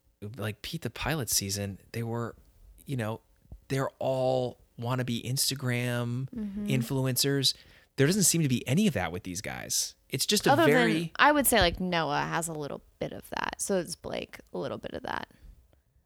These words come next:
Speaker 1: Yeah, but they're not in the, they're not
Speaker 2: Right, right.
Speaker 1: Right, they're not Victoria F, who got a hometown.
Speaker 2: Right, I agree.
Speaker 1: Um, and is now, we, you know, so I don't know. I just,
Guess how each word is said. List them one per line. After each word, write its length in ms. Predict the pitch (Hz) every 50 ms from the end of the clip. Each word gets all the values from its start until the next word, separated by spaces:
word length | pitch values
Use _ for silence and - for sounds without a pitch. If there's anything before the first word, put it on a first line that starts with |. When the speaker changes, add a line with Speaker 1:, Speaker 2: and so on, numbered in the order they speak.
| _ _
Speaker 1:
Yeah, 180 | 156 175 170 139
but 120 | 135 127
they're 120 | 147 147 143
not 160 | 139 127 117
in 80 | 110 104
the, 140 | 101 - -
they're 160 | - 120 120
not 260 | 113 110 104 98 - - _ _ _
Speaker 2:
Right, 320 | 196 196 202 123 73 - - _ _ _
right. 180 | - 185 - 98
Speaker 1:
Right, 160 | 98 87 98
they're 80 | 117 123
not 160 | 131 127 110
Victoria 460 | 113 107 - - 127 113 101 98 82
F, 280 | 69 101 101 95 - -
who 140 | - 90 87
got 200 | 90 87 85 82
a 40 | 80
hometown. 640 | - - 110 113 113 110 - - 80 76 73 - - - _ - - -
Speaker 2:
Right, 320 | 190 185 156 - - - _ -
I 60 | 214
agree. 360 | 208 208 208 - - - 226 -
Speaker 1:
Um, 520 | - 95 92 87 85 85 82 82 82 85 - _ _ _ _ _ _ _ _ _ _ _ _
and 160 | 98 98 92 95
is 140 | 95 - -
now, 100 | 85 - -
we, 200 | 104 104 104 - -
you 80 | 104
know, 160 | 101 98 98 104
so 300 | - - 107 101 98 -
I 100 | - 135
don't 100 | 147 143
know. 200 | 139 123 98 85 -
I 100 | - 151
just, 380 | 110 117 113 - - - -